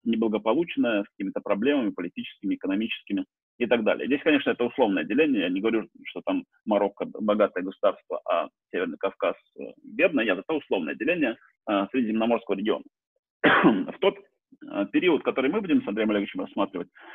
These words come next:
э, ситуация была прямо противоположной сегодняшней.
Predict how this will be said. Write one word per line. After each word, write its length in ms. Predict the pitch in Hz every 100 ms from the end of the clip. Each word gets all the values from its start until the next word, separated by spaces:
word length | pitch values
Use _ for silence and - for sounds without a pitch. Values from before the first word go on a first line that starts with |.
| - -
э, 140 | 117 113
ситуация 460 | 113 160 208 160
была 500 | 131 127 165 151 113 - - -
прямо 220 | 165 170
противоположной 800 | 139 123 135 131 160 131 95 92 _ _ _ _ _ _ _ _
сегодняшней. 640 | 123 120 101 - - 90 -